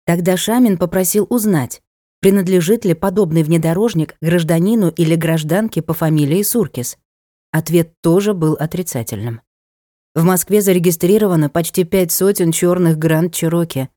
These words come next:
обрадовал его приятель. После чего адвокат попросил его добыть информацию о чёрном Гранд Чироки,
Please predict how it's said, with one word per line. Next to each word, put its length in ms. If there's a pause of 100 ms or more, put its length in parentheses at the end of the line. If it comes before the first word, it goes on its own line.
(260)
обрадовал 520
его 240
приятель. 560 (480)
После 240
чего 240
адвокат 540
попросил 420
его 220
добыть 380
информацию 760
о 100
чёрном 460
Гранд 320
Чироки, 580